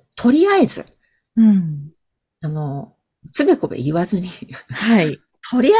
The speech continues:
Speaker 1: えずやるってことです。
Speaker 2: うん。
Speaker 1: うん。で、やってみて分かんなかったら質問すればいいし、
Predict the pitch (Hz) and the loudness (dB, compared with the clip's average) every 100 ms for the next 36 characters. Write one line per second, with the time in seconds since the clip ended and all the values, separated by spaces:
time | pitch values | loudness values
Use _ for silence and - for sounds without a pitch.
0 | 466 285 170 143 - - - - - - | 4 4 0 -2 -6 -14 -16 -18 -20 -20
1 | _ - - 127 _ _ _ _ 185 160 | _ -20 -20 -20 _ _ _ _ -4 -2
2 | 127 120 127 _ _ 160 131 - _ _ | -8 -14 -20 _ _ -10 -10 -12 _ _
3 | _ - _ 262 208 226 - 359 403 - | _ -20 _ 0 0 0 -2 -2 -2 0
4 | 254 185 185 262 370 311 214 202 156 - | 0 0 -2 -4 -4 -4 -6 -6 -10 -10
5 | 160 156 160 151 143 143 - 151 127 - | -10 -8 -10 -10 -10 -10 -10 -10 -10 -12